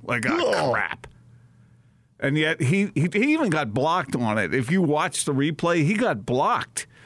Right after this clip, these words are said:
Speaker 1: but he shed the block and took off running and just chased him down. You saw it. And then the, the, what was that? The Thunder God play. He soars through the air,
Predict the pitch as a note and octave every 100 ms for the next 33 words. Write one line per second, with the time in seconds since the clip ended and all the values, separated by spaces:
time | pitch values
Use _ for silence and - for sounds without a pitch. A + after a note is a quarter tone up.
0 | - D#3 E3 C#3+ - - G#3 A3+ G3+ D#3+
1 | D3 B2+ C3+ C3 - - - E3 D3 -
2 | A#3+ A#3+ - F#3+ - C#3 E3 D3+ F#3+ -
3 | - - - - A#3+ D4+ - - E4+ D4+
4 | E4 C#4 D#4 E4 E4 D4+ C#4 - D4 E4
5 | E4+ C#4 - - - - F4 G4+ A4 G4+
6 | - - - - - B3+ D4+ C#4 A#3+ A#3
7 | B3 E3+ G#3 - - F#4 F#4+ F#4 - F4
8 | E4 C4 A#2+ D#3 - D#4 E4+ F4+ G#3+ D3
9 | D#3+ D3+ C#3+ - F3 C#3+ G#3 D4 D4+ -
10 | - - _ _ - - _ _ - -
11 | G3 - - B3+ D#4+ C#4 - C4 A3 E3
12 | D3+ C3 F3+